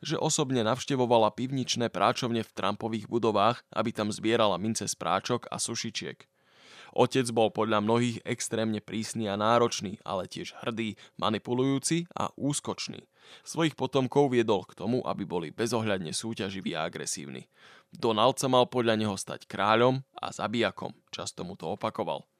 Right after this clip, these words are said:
Fred ho však naučil aj to, že podpora zo strany manželky a rodiny, či už počas neúspechu, choroby,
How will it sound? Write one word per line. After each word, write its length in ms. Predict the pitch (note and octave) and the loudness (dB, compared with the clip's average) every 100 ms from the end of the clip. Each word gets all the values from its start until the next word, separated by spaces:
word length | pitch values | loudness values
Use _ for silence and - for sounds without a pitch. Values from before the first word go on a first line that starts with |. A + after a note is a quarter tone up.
| _ - - - - | _ -20 -20 -20 -10
Fred 240 | - C#3+ F3+ | -2 0 0
ho 80 | |
však 240 | D#3+ F3+ D3+ | -2 -2 2
naučil 320 | C#3+ D3 C#3 | 2 2 0
aj 160 | G#2 E2+ | 0 -2
to, 160 | E2 F2 - | -8 -8 -6
že 160 | G2 | -6
podpora 480 | - A#2+ - C3+ B2 | -4 -8 0 2 2
zo 160 | A#2 A2 | 2 -4
strany 320 | G#2+ G#2 G2+ | -2 -2 0
manželky 560 | G#2 A2+ A2+ G#2+ G2+ F#2 | 2 2 2 -2 -4 -8
a 160 | D2 | -6
rodiny, 400 | D2+ D2 F#2 A#2+ - _ - | -8 -8 -4 -4 -6 _ -6
či 160 | E3+ | -2
už 160 | C#3+ - | -2 -4
počas 320 | G#2 F2+ G#2 | -6 -6 -4
neúspechu, 560 | G#2+ A#2+ - G2 - G#2+ | -2 0 -2 -6 -6 -8
choroby, 560 | - A2 A2 A#2 A2+ | -2 0 0 0 -4